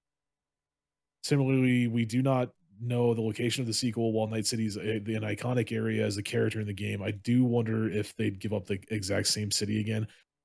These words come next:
I'm with these guys in saying I don't think that's, it, it'll probably be a different city. It won't be Night City. It'll probably be,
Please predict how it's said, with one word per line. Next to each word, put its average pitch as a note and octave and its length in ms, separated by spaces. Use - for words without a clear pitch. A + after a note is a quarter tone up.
I'm C#3 320
with C3 180
these B2 200
guys A#2+ 260
in A2+ 280
saying G#2 280
I G#2 60
don't G2+ 160
think G#2 140
that's, G2 220
it, A2 180
it'll A2 260
probably A2 520
be G#2 160
a G#2 40
different G2+ 300
city. G2+ 220
It G2 80
won't F#2+ 120
be G2+ 100
Night G2 200
City. G2+ 220
It'll F#2+ 140
probably G2+ 260
be, F#2+ 360